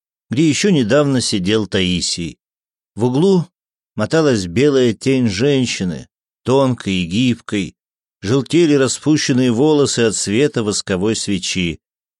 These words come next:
Сенька слышал шёпот. «Спаси, сохрани, спаси, спасе Семёна раба Ульяну, рабу грешную, непокаянную, злую рабу твою прости, Господи!» Сенька, сняв шапку, кинул на стол.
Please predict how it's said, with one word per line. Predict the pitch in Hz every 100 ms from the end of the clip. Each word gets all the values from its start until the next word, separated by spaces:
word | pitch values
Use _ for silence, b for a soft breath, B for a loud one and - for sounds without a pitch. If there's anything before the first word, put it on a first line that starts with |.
| _ _ _ _ -
Сенька | - 143 139 135
слышал | 117 147 147 - 135
шёпот. | - 147 139 - 90 82 _ _ _ _ _ _
«Спаси, | - - 110 - 120
сохрани, | - 107 104 107 107 117 113 _ _ _
спаси, | - - 123 - - 135
спасе | 123 - 123 - 127 123
Семёна | 127 113 131 131
раба | 117 110 120 139
Ульяну, | 127 123 104 120 156 147 135 - _ _ _ -
рабу | 113 101 185 185
грешную, | 120 170 156 - - 147 143
непокаянную, | 151 156 147 120 151 147 131 131 139 120 - _ _
злую | 95 92 175 160 135
рабу | 135 139 127
твою | 135 139 127
прости, | 120 123 120 - - 190 208
Господи!» | 131 156 143 - - - - - - _ _ _ _ _ _ _ _ _ _
Сенька, | - 190 180 151
сняв | - 151 156
шапку, | - 180 175 - 117
кинул | 95 131 123 113
на | 98
стол. | 92 - 95 90